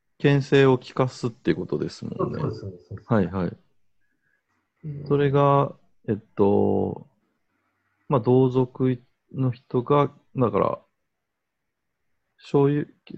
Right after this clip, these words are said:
Speaker 1: 議決権を持つひ-、てる人が経営までやっちゃってるから、
Speaker 2: そうそう、それが所有と経営の分離。
Speaker 1: 権勢、そ-、外から客観的な権勢が効かないということが、まあ、そもそも、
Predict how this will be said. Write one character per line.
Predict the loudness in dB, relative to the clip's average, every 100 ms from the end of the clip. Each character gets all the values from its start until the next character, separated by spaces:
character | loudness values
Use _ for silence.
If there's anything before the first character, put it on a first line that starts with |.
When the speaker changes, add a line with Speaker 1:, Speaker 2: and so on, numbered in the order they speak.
| -20 -20 _ _ _ _ _ _ _ _ _ _ -8
Speaker 1:
議 | -6
決 | 0 0 0 0
権 | 2
を | 4
持 | 2
つ | 0 -2
ひ-、 | -4 _ _ _ _ _ _
て | 0
る | 0
人 | -4 -8
が | -2 -2
経 | 0 4 6 6
営 |
ま | 4 2
で | 0
や | 0
っ | -4
ち | -6 -8
ゃ |
っ | -8 _ _
て | -8
る | -6 -8
か | -10
ら、 | -4 0 2 2 -2
Speaker 2:
そ | -6
う | -8
そ | -8
う、 |
そ | -8
れ | -6
が | -2
所 | 0
有 | 0
と |
経 | 0
営 | 0
の | 2
分 | 2
離。 | 2
Speaker 1:
権 | 4 6 4
勢、 | 0
そ-、 | -4 -4
外 | -4 -2 0
か | 0
ら | 0 -2 -4
客 | -4 0
観 | -2 -2
的 | -4 -2
な | -2
権 | -2 -2
勢 | 0 0
が | -2
効 | -6
か | -2 0
な | 2 0
い | -2
と | -6 -4
い | -2 -2 -4
う | -6 -16 _ _ _ _ _
こ | -10
と | -2
が、 | 2 2
ま | 2 0 -2
あ、 |
そ | -2
も | -2
そ | -2 -4
も、 | -6 -8